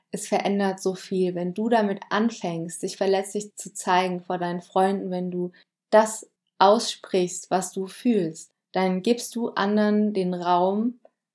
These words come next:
dazu das Gleiche zu tun. Und in meinen Freundschaften hat sich so unfassbar viel verändert, seit ich angefangen habe, mich genauso zu zeigen, wie ich bin. Da spielt nicht jeder mit. Also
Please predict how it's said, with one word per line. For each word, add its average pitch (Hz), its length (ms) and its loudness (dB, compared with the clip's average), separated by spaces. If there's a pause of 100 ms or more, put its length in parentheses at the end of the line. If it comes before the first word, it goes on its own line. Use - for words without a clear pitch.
dazu 196 360 0
das 208 240 2
Gleiche 175 420 0
zu - 160 -16
tun. 160 420 -8 (240)
Und 185 120 -2
in 185 120 0
meinen 196 280 2
Freundschaften 196 680 -2
hat 175 100 -6
sich - 240 -8
so 196 200 0
unfassbar 208 720 0
viel 208 160 2
verändert, 190 500 0
seit 170 200 -6
ich 175 160 -8 (240)
angefangen 185 560 -2
habe, 175 200 -6
mich 175 160 -8
genauso 180 440 -2
zu 180 180 -14
zeigen, 180 420 -4
wie 165 80 -6
ich - 180 -12
bin. 185 380 0 (300)
Da 185 360 4
spielt 277 400 0
nicht 220 220 -2
jeder 208 360 4
mit. 208 400 0
Also 185 440 -2